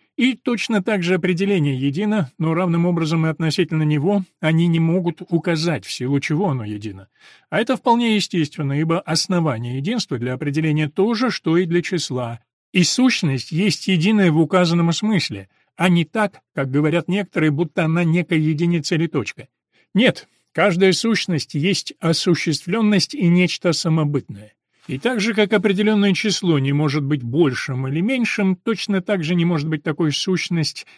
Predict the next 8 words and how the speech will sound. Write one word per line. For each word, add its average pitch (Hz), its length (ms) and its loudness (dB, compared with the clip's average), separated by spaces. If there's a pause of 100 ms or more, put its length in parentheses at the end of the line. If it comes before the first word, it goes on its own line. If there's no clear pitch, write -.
(160)
как 160 220 -4
форма, 104 760 0
разве 147 380 -2
только 151 320 -2
сущность, 165 720 -2
соединенная 135 640 -2
с - 80 -10
материей. 113 480 -10